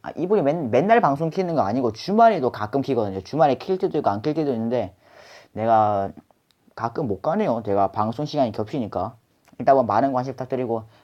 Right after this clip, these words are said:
현미님 이거 보셨으면 이제 그만 좀 물어보세요. 네, 이분 <laughs> 얘기를 너무 많이 꺼내가지고 나보다 이분 얘기를 더 많이 꺼-, 꺼내면 어떡해요. 막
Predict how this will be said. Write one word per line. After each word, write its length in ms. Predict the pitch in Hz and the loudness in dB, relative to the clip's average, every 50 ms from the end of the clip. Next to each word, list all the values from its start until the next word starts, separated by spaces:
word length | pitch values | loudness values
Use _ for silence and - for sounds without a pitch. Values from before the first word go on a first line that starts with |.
| - - | -12 -10
현미님 680 | 117 - 175 202 233 226 214 196 156 127 110 104 - - - | -6 -4 -2 0 2 2 2 2 2 2 0 -2 -6 -10 -6
이거 260 | - 170 190 208 170 | -2 2 2 2 4
보셨으면 360 | 143 160 175 190 185 196 165 | 4 4 2 4 4 2 0
이제 100 | 143 - | 0 -2
그만 260 | - - 127 143 175 | -2 0 2 4 4
좀 140 | 190 196 147 | 4 4 4
물어보세요. 600 | 139 156 151 131 135 139 143 - 117 113 117 131 127 - - - - _ _ | 4 2 2 2 0 0 0 2 2 2 0 -2 -6 -10 -16 -18 -20 _ _
네, 120 | - 117 107 | -8 -6 -4
이분 300 | 110 156 156 180 175 160 - - - _ | -2 -2 -2 -2 -2 -4 -6 -10 -16 _
<laughs> 200 | - - - - 127 | -20 -20 -12 -4 0
얘기를 360 | 139 156 175 165 190 175 135 | 2 2 2 4 2 4 4
너무 140 | 120 135 143 | 4 4 4
많이 220 | 170 170 170 165 | 4 2 2 2
꺼내가지고 560 | 170 165 160 160 156 156 151 123 113 107 - - - _ _ | 2 0 4 4 4 4 4 2 0 -2 -4 -8 -20 _ _
나보다 400 | - - - 151 190 226 240 208 | -4 2 2 4 4 6 6 4
이분 260 | 185 208 214 240 233 | 4 4 2 2 2
얘기를 320 | 226 202 175 147 123 113 107 - - | 2 4 4 2 2 0 -2 -6 -8
더 80 | 127 | -2
많이 340 | 110 113 131 147 147 131 - - _ _ _ _ _ | 0 2 2 2 0 -4 -10 -14 _ _ _ _ _
꺼-, 200 | - - 170 165 | -8 -8 -8 -6
꺼내면 280 | - 139 156 202 175 135 | -4 -2 0 2 2 0
어떡해요. 400 | - 120 110 - 190 196 175 135 | 0 -2 -4 -2 0 2 2 4
막 260 | 120 110 101 101 | 4 2 0 0